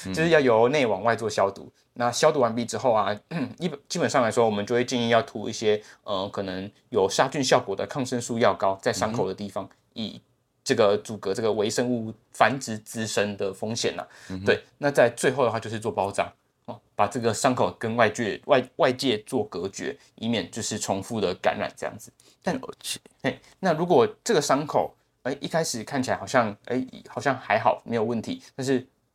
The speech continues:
Speaker 2: 经过几天之后出现比较严重的红肿，或者是开始出现分泌物，或者是你甚至人已经有一点发烧的迹象，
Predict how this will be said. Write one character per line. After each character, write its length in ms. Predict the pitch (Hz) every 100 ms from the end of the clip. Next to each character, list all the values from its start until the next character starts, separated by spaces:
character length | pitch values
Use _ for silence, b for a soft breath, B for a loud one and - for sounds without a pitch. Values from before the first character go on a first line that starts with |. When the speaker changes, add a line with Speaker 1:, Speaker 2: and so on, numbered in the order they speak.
| _ _ _
Speaker 2:
经 180 | - 165
过 120 | 175
几 160 | 131 101
天 160 | 120
之 120 | 113 120
后 80 |
出 160 | 107 127
现 180 | 135 113 - _ _ _ _
比 60 | -
较 80 | 131
严 160 | 113
重 120 | 131
的 60 | 113
红 260 | - 107 127
肿， 240 | - - _ _ _ -
或 80 |
者 60 | 117
是 200 | 120 113
开 180 | - 135
始 80 | 110
出 120 | -
现 220 | 120 120
分 180 | 117 123
泌 240 | 127 127 110
物， 200 | 127 - _ _ -
或 80 | 131
者 60 |
是 100 | 110
你 160 | 123 110
甚 220 | - 135
至 100 | 127 120
人 200 | 120 -
已 80 | 107
经 240 | 120 123 -
有 140 | 120
一 20 |
点 100 | 110
发 240 | - 113 110
烧 220 | 113 110
的 60 |
迹 180 | 92 107
象， 180 | 98